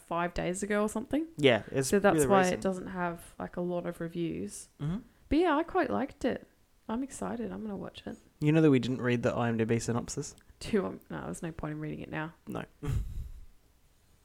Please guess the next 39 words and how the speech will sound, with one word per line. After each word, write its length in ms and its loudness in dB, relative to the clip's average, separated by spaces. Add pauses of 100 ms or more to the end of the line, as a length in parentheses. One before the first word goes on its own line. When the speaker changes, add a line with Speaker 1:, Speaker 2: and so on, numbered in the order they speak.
(320)
Speaker 1:
It 80 -6
basically 360 2
just 240 0
says 240 -2
that 140 0
it's 180 -10
teenagers 480 0
that 200 -4
wake 280 -2
up 280 -4
in 120 -4
a 140 -6 (200)
weird 260 2
world 300 2
and 80 -4
they're 80 -4
trying 160 -6
to 60 -4
make 160 -8
sense 260 -8
of 140 -8
what's 160 -8
going 220 -6
on 200 -6
and 200 -14
how 120 -2
they 120 -4
know 180 -12
each 160 -14
other 380 -12
and 180 -18 (1000)
Speaker 2:
Yeah, 120 8
what 160 8
it 100 2
is, 400 2
the 100 -2
show. 260 2 (140)
<laughs> 60 -6 (400)
Speaker 1:
Yeah. 220 -4